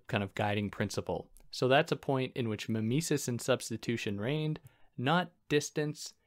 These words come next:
and control. Because with distance and control, there isn't the possibility for mimesis because you are just subordinating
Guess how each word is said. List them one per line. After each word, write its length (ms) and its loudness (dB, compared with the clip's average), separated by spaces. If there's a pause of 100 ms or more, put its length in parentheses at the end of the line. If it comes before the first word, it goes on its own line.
(320)
and 220 -4
control. 680 4 (340)
Because 260 0
with 160 -2
distance 380 0
and 140 -2
control, 420 4
there 160 6
isn't 220 0
the 80 -6
possibility 760 2
for 180 0
mimesis 560 -2
because 380 -2
you 100 2
are 120 2
just 420 -4 (220)
subordinating 1080 2